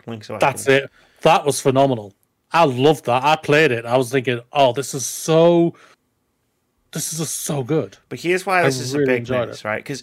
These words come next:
Speaker 1: yes, I don't, I'm fifty fifty on Breath of the Wild two.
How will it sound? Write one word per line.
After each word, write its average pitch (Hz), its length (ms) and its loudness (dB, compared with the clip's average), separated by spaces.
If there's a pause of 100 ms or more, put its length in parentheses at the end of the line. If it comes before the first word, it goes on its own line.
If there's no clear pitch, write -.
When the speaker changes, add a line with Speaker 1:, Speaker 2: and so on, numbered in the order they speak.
(800)
Speaker 1:
yes, 139 720 -4 (1000)
I 123 80 -2
don't, 151 320 0
I'm 143 220 -2
fifty 151 400 -6
fifty 117 400 -8
on 101 120 -8
Breath 101 240 -8
of 107 80 -18
the 110 80 -14
Wild 101 300 -10
two. 98 300 -20